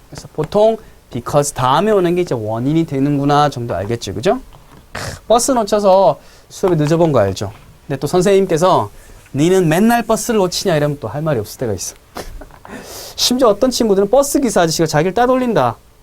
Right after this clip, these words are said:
요렇게 생각하는 친구도 있더라고. 자기 얼굴을 알고 <laughs> 따돌린다고. 삼 번. "My stomach got upset because I ate too much." 이렇게 돼 있습니다.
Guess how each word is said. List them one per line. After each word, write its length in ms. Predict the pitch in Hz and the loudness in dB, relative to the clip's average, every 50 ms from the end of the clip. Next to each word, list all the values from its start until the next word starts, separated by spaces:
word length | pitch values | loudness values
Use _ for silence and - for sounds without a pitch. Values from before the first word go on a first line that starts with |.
| _ - | _ -4
요렇게 300 | 143 156 196 220 220 233 | 0 2 2 2 0 -2
생각하는 380 | - 214 196 180 180 170 165 156 | 0 0 2 2 2 2 2 0
친구도 280 | - - 190 170 131 | -4 -4 -4 -2 -4
있더라고. 340 | 104 - - 104 98 101 101 | -4 -4 -6 -8 -8 -8 -10
자기 240 | - - 127 139 139 | -6 -4 -2 0 2
얼굴을 300 | 123 120 120 131 131 120 | 2 2 2 0 0 -2
알고 340 | 107 107 107 - - - - - - | -2 -2 -4 -8 -10 -12 -16 -18 -20
<laughs> 120 | - - | -16 -6
따돌린다고. 760 | - 180 180 180 180 175 160 143 120 107 92 95 127 170 196 - - - - - - - - - _ - - - 202 202 190 175 175 156 147 | -4 -2 2 2 2 2 2 2 0 -2 -2 -2 -6 -8 -10 -14 -20 -20 -20 -20 -20 -20 -20 -20 _ -20 -12 -8 -6 -6 -4 -6 -8 -10 -10
삼 160 | - - 254 262 | -2 0 2 4
번. 200 | 277 240 - - - - - - - - - - _ - - | 4 2 2 -2 -8 -20 -20 -20 -20 -20 -20 -20 _ -8 -2
"My 180 | 170 208 233 240 | 0 2 2 2
stomach 640 | 233 - - - - - - 311 294 240 156 - - - - _ _ _ _ _ _ _ _ _ - | 0 -2 -6 -6 -6 0 2 2 4 2 0 -2 -4 -16 -20 _ _ _ _ _ _ _ _ _ 0
got 180 | 175 180 175 - 170 | 0 0 0 2 -2
upset 640 | 151 - - - - - 202 165 139 - - - - - | -2 -2 -2 -6 0 2 2 0 0 -2 -14 -20 -18 -10
because 480 | - 139 - - 156 156 156 151 151 - - | -10 -8 0 2 4 4 4 4 0 -2 0
I 180 | 131 127 131 127 - 143 | 0 0 0 -2 0 0
ate 280 | 156 165 165 156 156 | 2 2 2 0 -4
too 220 | - - - 190 180 | -10 -4 -2 -2 0
much." 400 | 160 151 143 123 - - - 127 | 2 0 0 -2 -4 -8 -8 -8
이렇게 140 | 120 - 117 | -6 -6 -8
돼 40 | 107 | -10
있습니다. 360 | 98 - - 104 104 107 120 | -10 -10 -14 -12 -12 -12 -14